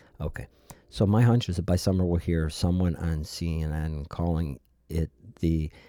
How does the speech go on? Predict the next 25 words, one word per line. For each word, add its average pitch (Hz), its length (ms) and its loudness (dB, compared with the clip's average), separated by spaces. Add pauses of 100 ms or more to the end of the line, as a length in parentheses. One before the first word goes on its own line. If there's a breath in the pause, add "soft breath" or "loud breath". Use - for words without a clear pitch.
(120)
makes 95 360 2
white 85 420 0
people 87 380 -2
even 85 240 0
more 78 300 -2
racist 76 560 -6
virus, - 580 -12
if 73 220 -6
they 67 100 -6
haven't 64 340 -8
already - 240 -14
said - 280 -10
that. 64 160 -12 (140)
I 90 60 -2
don't 76 220 -2
really 69 160 -10 (140)
watch - 240 -14
it - 80 -14
that 67 180 -8
often, 69 360 -10
so 67 240 -10
maybe 67 180 -12
they 80 180 -14
did. 65 220 -14 (1080 soft breath)
Um, 87 320 2